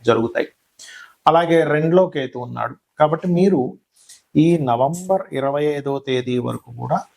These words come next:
రెండు వేల ఇరవై ఆరు నవంబర్ ఇరవై ఐదో తేదీ వరకు ఉంటాడంటే రెండులో కేతు అంత తొందరగా మారడు. కాబట్టి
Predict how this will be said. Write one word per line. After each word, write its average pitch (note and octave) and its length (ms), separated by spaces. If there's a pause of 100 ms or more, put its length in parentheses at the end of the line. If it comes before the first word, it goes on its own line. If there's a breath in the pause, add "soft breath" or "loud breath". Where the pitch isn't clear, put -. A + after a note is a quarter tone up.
(160)
రెండు A#2+ 200
వేల A#2+ 120
ఇరవై A#2 200
ఆరు B2+ 160
నవంబర్ A#2+ 300
ఇరవై A#2 220
ఐదో A#2 140
తేదీ A#2+ 220
వరకు A#2+ 240
ఉంటాడంటే A#2+ 440
రెండులో A#2 240
కేతు - 280
అంత - 320
తొందరగా A#2+ 260
మారడు. A#2+ 320 (100)
కాబట్టి A#2+ 600